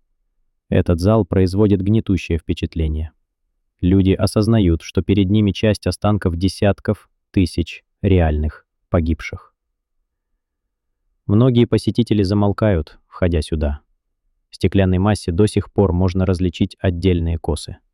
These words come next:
Например, виден аккуратно заплетённый девичий косичка с сохранившейся ленточкой, свидетельствующая о том,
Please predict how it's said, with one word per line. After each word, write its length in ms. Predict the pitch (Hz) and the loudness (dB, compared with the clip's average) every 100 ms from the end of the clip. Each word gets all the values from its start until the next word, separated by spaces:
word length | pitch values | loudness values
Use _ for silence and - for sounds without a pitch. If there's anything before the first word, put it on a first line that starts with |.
| _ _ _ _ | _ _ _ _
Например, 420 | 95 - 98 104 | -2 2 2 2
виден 320 | 90 107 98 90 | 2 2 2 0
аккуратно 540 | 107 - 110 110 110 | -4 0 2 2 0
заплетённый 580 | 98 101 98 - 104 98 | -2 -2 -2 0 0 0
девичий 440 | 87 92 95 - | 0 0 0 -2
косичка 580 | 87 90 - 90 - 76 - _ _ _ _ _ | -4 -4 -2 -6 -6 -10 -10 _ _ _ _ _
с 100 | - | -4
сохранившейся 680 | 107 - 98 95 - 87 92 | -2 0 0 0 -2 -2 0
ленточкой, 640 | 90 78 78 - 78 73 _ _ _ _ | 0 -2 -6 -6 -6 -6 _ _ _ _
свидетельствующая 1000 | - 98 95 92 90 85 87 85 - 85 | -8 -2 2 2 0 -4 -4 -4 -2 -6
о 120 | 80 87 | -4 -2
том, 320 | 110 110 101 | 0 -2 -4